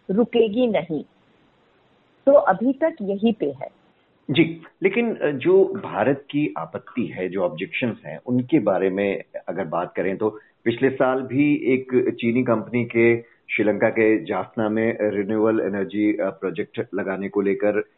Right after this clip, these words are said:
Speaker 2: भारत ने ऑब्जेक्ट किया था। ये, अ, जो इलाका है भारत के तमिलनाडु से महज पचास किलोमीटर ही दूर है, तो चीन की वहाँ मौजूदगी भारत उसे खतरे के रूप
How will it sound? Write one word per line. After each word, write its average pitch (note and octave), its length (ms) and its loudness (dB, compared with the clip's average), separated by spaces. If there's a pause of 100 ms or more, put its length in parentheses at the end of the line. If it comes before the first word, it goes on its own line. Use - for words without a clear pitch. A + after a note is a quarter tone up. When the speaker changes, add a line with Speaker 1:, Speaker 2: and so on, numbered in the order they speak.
(160)
Speaker 2:
भारत G2 320 -6
ने G#2 220 -2
ऑब्जेक्ट F2+ 580 -4
किया G2 200 0
था। G2+ 340 -4 (160)
ये, G2+ 400 2
अ, G2+ 220 -4
जो G#2 240 0
इलाका F#2+ 400 -2
है G2+ 280 -4
भारत F#2+ 420 -6
के G2+ 80 -2
तमिलनाडु F#2+ 480 -6
से G#2 140 -8
महज G2+ 240 -10
पचास G#2+ 420 -6
किलोमीटर F#2+ 400 -2
ही A2 140 -2
दूर G2+ 260 -4
है, A#2+ 220 -6 (200)
तो G#2+ 60 -2
चीन A#2+ 320 -2
की B2 140 0
वहाँ G#2+ 200 0
मौजूदगी G#2 880 -2
भारत F2+ 400 -6
उसे F#2+ 180 -4
खतरे F2+ 340 -6
के F2 120 -4
रूप G2 180 -6